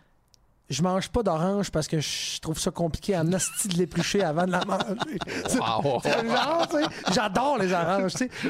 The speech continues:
Speaker 1: Ma blonde, quand je dis ça, elle est tout le temps découragée, raide. Elle dit, « Voyons, ça », je, dans le sens où je calcule mes efforts, tu sais. Puis un jour, malgré ça, j'ai eu la bonne idée de, d'acheter, tu sais, les, les camions de livraison, les petits cubes, là. Ben, moi, j'ai acheté un Mitsubishi Fuso parce que j'étais allé
Speaker 2: Mhm.
Speaker 1: lire là-dessus, puis j'avais vu que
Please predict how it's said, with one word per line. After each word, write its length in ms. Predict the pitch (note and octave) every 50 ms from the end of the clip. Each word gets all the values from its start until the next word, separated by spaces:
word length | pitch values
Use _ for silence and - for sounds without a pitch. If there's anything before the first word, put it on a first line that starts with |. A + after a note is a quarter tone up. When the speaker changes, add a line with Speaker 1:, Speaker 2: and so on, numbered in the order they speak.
| F3
Speaker 1:
Ma 140 | F#3 F#3+ F#3+
blonde, 180 | G3 B3+ C#4 A3+
quand 100 | G3+ F#3
je 60 | F#3
dis 40 | F3
ça, 140 | - - A3+
elle 20 |
est 20 | -
tout 80 | - - -
le 100 | F#3 -
temps 60 | E3+
découragée, 560 | F3+ E3+ - F#3+ E3 D#3+ E3 E3 E3 F3+ E3+
raide. 320 | C#3+ C3+ D#3+ F#3+ G3+ F3
Elle 80 | D3+ D3
dit, « 100 | D3 D#3
Voyons, 200 | F3 F#3+ G#3 G#3
ça », 160 | E3 E3 D3 C3+ - - - - - - - _
je, 160 | D#3 D#3 - - - - _ _ _ -
dans 140 | F3+ G3+
le 60 | A3+ A3+
sens 240 | - F4 D#4 -
où 40 | A#3
je 100 | F3+ G3 F#3
calcule 500 | - A#3 A#3+ A3+ F#3+ - B3+ C4+ B3+ G#3+
mes 220 | F#3 E3+ D3+ D#3
efforts, 340 | D3+ D3 - D3+ D3+ D3 D3
tu 60 | -
sais. 80 | G#3 G3+
Puis 100 | - A3+
un 140 | A#3+ B3
jour, 200 | A#3+ C4+ F4 D#4+
malgré 360 | G#3+ E3+ E3 E3+ E3+ F3 G3 F#3+
ça, 140 | - F4+ D#4
j'ai 160 | F#3 D#3 E3+
eu 200 | E3+ F#3+ A#3 B3
la 160 | F3+ D3 C3+ C#3+
bonne 200 | F3 G#3+ A3+ G#3+
idée 380 | F3+ C#3+ C#3+ D#3 G3 A#3+ - - - - - - - - -
de, 240 | C#3+ D3+ D#3 D#3+ D#3 - D3
d'acheter, 500 | F3 F#3 F#3 - - - - C4 C#4 C4
tu 120 | - - D#4+
sais, 60 | D4+
les, 160 | G3+ C#3+ C3 B2 C3
les 140 | C3 C3+ B2+
camions 320 | - C#3+ C3+ D3+ E3 F3+
de 60 | D#3+ D3
livraison, 540 | C#3+ D3 C3 C3+ C3+ C3+ C3 E3+ F#3 F#3+
les 140 | E3+ C#3 C3
petits 220 | - - - - -
cubes, 340 | - - G3 A3+ A3+ G#3
là. 80 | A3 B3 B3+ - - - - - - - -
Ben, 120 | C3+ C3 C#3+
moi, 120 | F#3 F#3
j'ai 80 | E3 D3+
acheté 240 | C#3 C3+ - F3+
un 20 | D#3+
Mitsubishi 460 | E3 F3 E3+ - F3 F#3 - - A#3
Fuso 440 | - - - F#3 F#3 D#3 C3+ D3+ E3+
parce 200 | F#3+ E3+ D3 -
que 80 | C#3 C3
j'étais 140 | B2 A#2 C#3+
allé 160 | C3+ C#3+ D#3
Speaker 2:
Mhm. 60 | E3+
Speaker 1:
lire 120 | G3 G#3 F#3
là-dessus, 280 | D3 B2+ - - A3
puis 80 | F#3 D3
j'avais 180 | C#3+ A#2+ C#3 C#3
vu 160 | C#3 F#3 F#3
que 120 | - C#3+